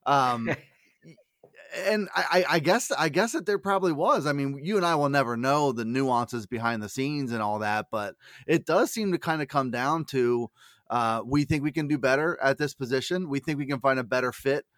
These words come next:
Speaker 1: in Mike Yurcich's offense. We think, think we can find somebody, uh, who, who can develop guys at a higher level. Um, but man, it, it, it is, it is surprising because I gave a lot of credit,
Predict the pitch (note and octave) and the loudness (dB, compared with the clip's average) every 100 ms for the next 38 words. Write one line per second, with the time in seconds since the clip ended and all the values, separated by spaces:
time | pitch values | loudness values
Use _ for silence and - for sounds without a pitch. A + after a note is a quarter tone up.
0 | _ _ - C#3+ C#3 C3 C#3 B2+ B2 B2 | _ _ -6 0 0 0 -2 -2 -4 -2
1 | A#2 B2 C3 F3 E3+ C#3+ - D3+ - - | 0 0 0 -4 -4 -4 -6 -8 -10 -6
2 | D#3+ - D3 D#3 C3+ C#3 C3+ C#3+ D3 C#3 | -6 -4 -4 -4 0 2 2 0 -4 0
3 | C#3 C3+ D3+ - - _ - C3 C3 C#3 | 2 2 -2 -8 -20 _ -2 0 2 2
4 | C#3+ C#3 C#3 C3 C3+ B2 C3 C3+ A#2+ C3 | 0 0 0 0 -2 2 2 2 2 2
5 | C3 B2+ C3 B2 A#2+ A#2 C3 B2 A#2+ C3+ | 2 2 -2 0 0 2 2 2 4 2
6 | A2+ G#2 G2 - _ _ - A2+ A2 A2 | 2 -2 -6 -12 _ _ -10 -4 -2 -4
7 | A2 G#2 - B2+ A#2 - _ B2+ D3+ D#3 | -6 -6 -4 -2 -4 -8 _ -6 -2 0
8 | C#3 D#3 D#3 D#3+ E3 E3 F3+ D#3+ D#3 E3 | 0 -2 -2 0 2 4 4 4 0 -4
9 | - D3 D#3+ F3+ F#3 - C#3 D3+ F#3 E3+ | -4 0 0 0 -4 2 4 4 2 -2
10 | D#3 C3+ D#3 F#3+ D#3+ C#3 C3+ C#3 - C3+ | 0 2 4 6 6 4 4 2 2 0
11 | D3 F#3+ - | 2 2 -2